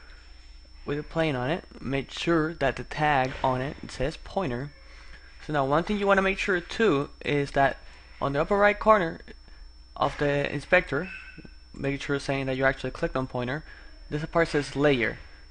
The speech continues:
What we're trying to do is make sure that ignore raycast,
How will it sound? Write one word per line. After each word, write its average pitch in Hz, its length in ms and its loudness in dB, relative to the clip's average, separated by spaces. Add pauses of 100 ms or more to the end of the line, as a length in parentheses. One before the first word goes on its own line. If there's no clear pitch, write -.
(500)
What 151 200 4
we're 180 160 0
trying 214 280 4
to 160 80 0
do 147 300 4
is 143 240 -2
make 160 160 0
sure 160 140 -2
that 143 320 2
ignore 139 500 4
raycast, 131 680 0